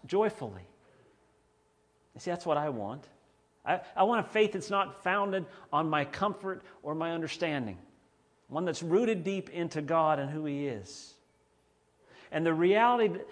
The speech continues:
of, of living that way only comes through the storm. You don't develop that kind of faith by never having it tested. You don't develop that kind of faith by always understanding what God's doing next. You develop that by, by flying blind, by not knowing where he's going.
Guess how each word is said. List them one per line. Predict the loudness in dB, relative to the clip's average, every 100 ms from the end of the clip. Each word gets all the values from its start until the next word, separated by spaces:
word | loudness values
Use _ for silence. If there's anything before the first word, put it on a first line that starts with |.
| 0
of, | 0 4
of | 0 2
living | 2 10 10 10 4
that | 2 4
way | 4 2
only | -2 0 0 -2
comes | -4 -4 -2 -4 -6
through | -6 -4
the | -4 -8
storm. | -4 0 0 2
You | 0
don't | 2 0 0 -2
develop | -4 0 2 2 0
that | 0 0
kind | -4 -2 -4
of |
faith | -4 -2 -2 0
by | -2
never | 0 0 -2 0 -4
having | -2 -4 -4 -8
it | -10
tested. | -10 -10 -10 -10 -10 -10 -18 -20 -10
You | -6
don't | 0 0 -2
develop | -2 0 0
that | -4
kind | -4 -8
of | -4
faith | -6 -4
by | -2 -2
always | 2 2 4 2
understanding | 2 -4 -6 -8 -6 -4 -2 -2
what | -2 0
God's | 2 2 2
doing | -4 -2 -2
next. | -4 -6 -10 -20 -20 _ _ _ _ _ _ _ _ _ _ _
You | -4
develop | 0 2 2 2
that | -2 0
by, | -2
by | -4 -10 -4 -4
flying | -2 -2 -2 0
blind, | 0 0 0 -2 2
by | 2
not | 2 -2 -4 -4
knowing | -2 0 -2
where | -2 -4
he's | -6 -4
going. | -4 -4 -10